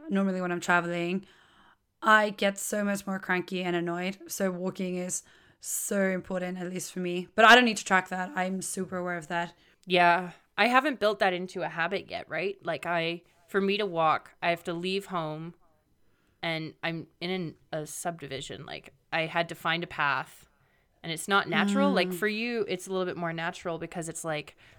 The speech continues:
Speaker 2: I am, I need to get to work. <laughs> So I'm gonna go from point A to point B and it makes sense to
Speaker 1: Mm-hmm.
Speaker 2: walk there. But I feel like it's, like, an unnatural part of my day that I have to, like, insert. It's not gonna happen organically.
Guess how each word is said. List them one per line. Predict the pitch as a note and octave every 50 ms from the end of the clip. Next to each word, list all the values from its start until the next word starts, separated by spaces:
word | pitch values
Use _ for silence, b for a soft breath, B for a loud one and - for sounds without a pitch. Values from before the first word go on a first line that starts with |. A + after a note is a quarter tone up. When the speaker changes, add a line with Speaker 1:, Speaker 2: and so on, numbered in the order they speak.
| b b b
Speaker 2:
I | E3+ E3+ D#3+ E3 D#3 -
am, | D#3+ D#3+ D#3+ D#3+ D#3 D3+ D3+ D3+ D#3+ - b b b b b b b b b b b _ _ _ _ - -
I | F3 E3+
need | E3+ E3+ E3 E3
to | -
get | E3 E3+ D3 -
to | - E3+
work. | D3+ D3+ D#3 F#3+ - - -
<laughs> | _
So | - - - - A#3+ D4
I'm | B3+ C#4 A#3
gonna | C4+ C4 A3+
go | E3+ - F3+ E3 E3 F3
from | - - F#3+ F#3+
point | - - F3 E3+ E3+
A | E3+ E3
to | D#3+
point | - - F3 D#3 D3
B | - F3+ G3 A3 A#3+ -
and | - D3
it | D3
makes | D3 D#3 E3 F#3+
sense | F#3 F3+ G3 F#3+ F#3
to | F#3
Speaker 1:
Mm-hmm. | F3+ F#3
Speaker 2:
walk | - F#3+ A3 -
there. | - C4 C4+ D4 C#4+ B B B B B B
But | - -
I | A2 F3 G3
feel | F#3+ A#3 A#3
like | B3 B3 B3 -
it's, | - F3 - -
like, | G3 E3+ F3
an | D#3+ D#3+ - - E3 F3 E3+ F3 F3 F3 F3 - b b b b b b b -
unnatural | F3+ E3+ E3 E3 - F#3 F3 E3 D#3
part | - - F3+ E3 D#3+
of | D#3
my | D#3+ D3+
day | D3 D3+ D3
that | C#3+ D3
I | C#3 D3+
have | D3 C#3 -
to, | -
like, | C#3+ - - - -
insert. | D#3 D3+ D3+ - - - - G#2 - - - - - - _ _ -
It's | E3 - -
not | E3+ D#3 D3 D3
gonna | - D#3 D3 C#3+ -
happen | - - D#3+ D3+ - - D3
organically. | - - - - - - C#2+ - - - - - -